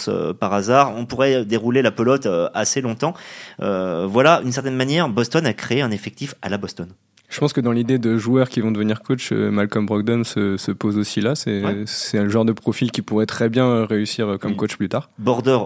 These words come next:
Speaker 1: euh, All-Star, le mec arrive, on le met sixième homme, pas un problème.
Speaker 2: C'est, voilà, exactement. C'est, c'est des choix qui sont, euh, très intéressants, et on, on en revient toujours,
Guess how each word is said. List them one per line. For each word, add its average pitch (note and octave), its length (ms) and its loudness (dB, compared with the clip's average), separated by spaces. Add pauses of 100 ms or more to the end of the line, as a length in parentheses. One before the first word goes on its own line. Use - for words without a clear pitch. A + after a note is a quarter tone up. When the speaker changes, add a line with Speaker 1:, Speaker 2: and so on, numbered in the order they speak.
(120)
Speaker 1:
euh, F#2 300 -2
All-Star, D#3 640 2
le G2 120 -4
mec B2 180 0
arrive, G#2+ 320 -2 (140)
on G2+ 60 -4
le G2 60 -2
met G2 100 0
sixième F#2+ 360 -2
homme, F3 220 2 (500)
pas G#2+ 80 0
un G2 60 0
problème. C#2+ 280 -10 (200)
Speaker 2:
C'est, G#2+ 460 -2
voilà, A2+ 200 2
exactement. B2 480 0
C'est, B2 380 2
c'est B2+ 160 -2
des B2+ 120 4
choix E3 220 2
qui E3 140 -4
sont, B2 320 0
euh, A#2 60 0 (400)
très C#3 280 2
intéressants, C#3+ 760 2
et C3 200 4 (360)
on, C#3 180 -2
on D3+ 140 4
en D3 100 6
revient D3 340 4
toujours, D3+ 380 2